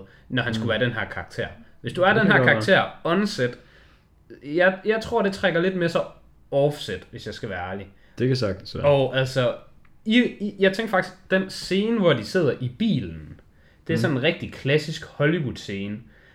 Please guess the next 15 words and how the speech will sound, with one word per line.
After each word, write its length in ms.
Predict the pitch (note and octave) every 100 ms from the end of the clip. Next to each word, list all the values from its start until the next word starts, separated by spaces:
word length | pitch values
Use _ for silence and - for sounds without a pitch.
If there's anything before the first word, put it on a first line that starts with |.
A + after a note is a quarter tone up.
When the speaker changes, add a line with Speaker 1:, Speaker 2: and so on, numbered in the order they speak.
| _
Speaker 1:
hvor 160 | C#3 B2+
det 120 | A#2
er, 60 | B2
at 200 | A2 G#2
Courtney 400 | - A#2+ G2 F#2+ F#3+
Cox's 340 | G3+ B2 -
karakter, 340 | G#2+ - F3+
hun 120 | C3 C#3
sidder 180 | D#3
sådan 140 | A#2+ F#2
og 60 |
flirter 540 | - B2+ D3 F3+ F#3+ F3
med 200 | D3+ D#3
ham, 340 | D3+ D#3 D3
og 300 | A#2+ G#2 F#2+